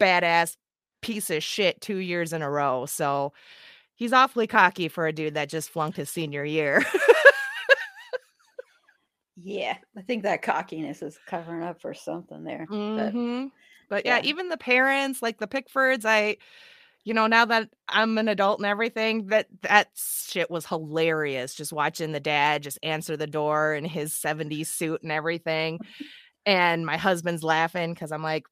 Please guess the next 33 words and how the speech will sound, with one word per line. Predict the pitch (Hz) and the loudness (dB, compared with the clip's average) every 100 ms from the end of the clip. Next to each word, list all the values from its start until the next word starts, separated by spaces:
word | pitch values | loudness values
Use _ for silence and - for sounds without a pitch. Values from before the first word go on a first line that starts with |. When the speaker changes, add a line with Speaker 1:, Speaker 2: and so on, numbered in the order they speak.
| _ _ | _ _
Speaker 1:
"I'm | 190 | -8
pretty | - 175 | -4 -2
sure | 160 170 | 0 0
that | 160 - | 2 2
would, | 160 151 - _ - | 0 -2 -10 _ -6
that'd | 151 151 | -6 -6
be | 151 | -8
him." | - 277 269 254 247 262 - - - - _ | -4 0 2 4 2 -2 -6 -18 -20 -20 _
And | 202 208 | 2 2
<laughs> | 220 220 | 0 -2
like, | 208 - | -2 2
my | 233 302 | 8 8
ass | 269 247 | 8 6
would | - | 2
have | 208 | 2
been | 196 | 4
on | 180 170 | 4 2
vacation. | 160 156 151 143 139 127 | -2 -2 -4 -4 -8 -6
My | 156 160 | -2 -2
ass | 156 160 | -4 -4
would | 151 | -6
have | |
left | 147 143 - | -4 -4 -6
Frank | - 156 143 131 - _ _ _ _ _ | -6 -4 -4 -10 -18 _ _ _ _ _
at | 165 | -4
the | 165 | -4
house | 165 151 156 | -2 -4 -2
for | 160 | -6
the | 147 | -4
weekend. | 135 135 127 98 156 | -4 -6 -8 -8 -4
Be | |
like, | 165 160 202 | -2 -2 4
"No, | 214 196 202 | 6 6 4